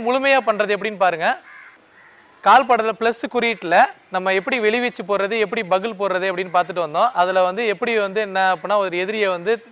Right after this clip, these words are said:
வெ-, ப-, வெளிவீச்சு மூலமா தா-, தாக்கிட்டு பகில் மூலமா தேக்கிறது அப்படிங்கிறத பார்த்தோம். இப்ப இவங்க பண்ணுவாங்க பாருங்க, இவங்க முழுமையான கால் படத்தையும் செய்வாங்க. இப்ப கவனிங்க, Plus ready.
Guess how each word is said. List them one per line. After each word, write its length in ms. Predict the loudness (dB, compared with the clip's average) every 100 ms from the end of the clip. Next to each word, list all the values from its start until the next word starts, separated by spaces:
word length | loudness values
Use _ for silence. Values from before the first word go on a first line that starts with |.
| -8
வெ-, 280 | -4 -2 -4 -6
ப-, 440 | -4 -2 -2 -4 -4
வெளிவீச்சு 340 | -4 -4 -6 -6
மூலமா 200 | -4 -4 -2
தா-, 160 | -4 -2
தாக்கிட்டு 420 | -2 -2 -4 -4 -4 -16 -10 -4
பகில் 200 | -2 -2
மூலமா 260 | -4 -4 -2
தேக்கிறது 400 | -2 -2 -4 -4 -4
அப்படிங்கிறத 260 | -4 -4
பார்த்தோம். 420 | -2 -2 -2 -4 -4 -14 _
இப்ப 140 | -8 -4
இவங்க 280 | -4 -4 -2
பண்ணுவாங்க 280 | 2 2
பாருங்க, 320 | 0 -2 -2 -4
இவங்க 380 | -6 -8 -8
முழுமையான 540 | -8 -6 -4 -2 0 0
கால் 240 | 0 -2
படத்தையும் 360 | -2 -6 -6 -8
செய்வாங்க. 380 | -6 -4 -6 -8 _ _
இப்ப 260 | _ -4 -2
கவனிங்க, 260 | -2 -2 -2 -6 _ -14 -2
Plus 220 | -2 -2 -12
ready. 260 | -4 -2 -2